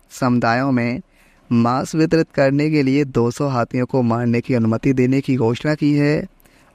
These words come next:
अल नीनो के कारण पड़े सूखे ने दक्षिणी अफ्रीका में फसलों को नष्ट कर दिया, जिससे अड़सठ मिलियन लोग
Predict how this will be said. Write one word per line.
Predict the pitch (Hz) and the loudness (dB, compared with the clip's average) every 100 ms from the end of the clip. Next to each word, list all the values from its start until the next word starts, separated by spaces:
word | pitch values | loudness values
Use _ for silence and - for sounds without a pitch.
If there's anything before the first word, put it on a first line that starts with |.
| - | -2
अल | 143 160 | 0 2
नीनो | 165 165 160 | 2 2 2
के | 160 147 | 0 -2
कारण | 131 131 143 - | 0 0 -2 -2
पड़े | 123 123 135 | 0 0 -2
सूखे | - 131 143 127 | -2 -2 0 2
ने | 131 131 | 2 0
दक्षिणी | 123 - - 117 120 - _ - | -2 -4 -2 0 -2 -6 _ -4
अफ्रीका | 123 131 151 143 151 143 | -4 -2 0 0 2 0
में | 135 131 156 _ _ _ _ _ _ | 0 0 -4 _ _ _ _ _ _
फसलों | 160 151 165 175 | -4 -4 0 0
को | 185 170 | 2 2
नष्ट | 131 143 - | 2 0 -2
कर | 156 156 | -2 0
दिया, | 151 156 170 - _ 135 | 2 0 0 -6 _ -6
जिससे | 131 139 - 147 | -2 -2 0 0
अड़सठ | 131 - 160 | 0 -2 -2
मिलियन | 143 135 131 127 117 | 0 0 0 0 0
लोग | 123 | -2